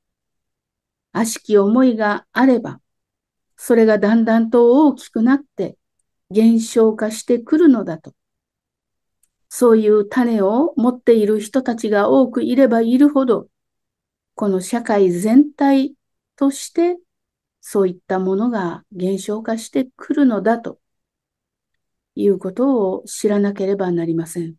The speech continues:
まさに自分たちの現状は自分たちが作っているのだということを分かるまで、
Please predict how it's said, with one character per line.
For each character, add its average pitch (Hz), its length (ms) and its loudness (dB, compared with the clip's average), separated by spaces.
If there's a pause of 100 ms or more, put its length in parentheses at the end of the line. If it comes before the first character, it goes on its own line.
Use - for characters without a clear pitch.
(760)
ま 254 140 2
さ 254 200 -2
に 180 200 -6 (720)
自 208 220 -2
分 240 200 2
た 226 140 -2
ち 226 120 -4
の 208 140 0
現 226 380 4
状 214 280 2
は 262 220 0 (480)
自 233 140 -2
分 320 200 6
た 330 120 2
ち 302 120 0
が 240 160 2
作 - 240 -2
っ - 40 2
て 233 240 0
い 185 120 2
る 185 120 0
の 175 140 0
だ 165 120 -12
と - 240 -20 (560)
い 208 140 -4
う 196 120 2
こ 180 160 -6
と 180 220 -2
を 202 240 -2 (220)
分 220 200 2
か 311 140 6
る 277 140 6
ま 247 180 -2
で、 - 220 -6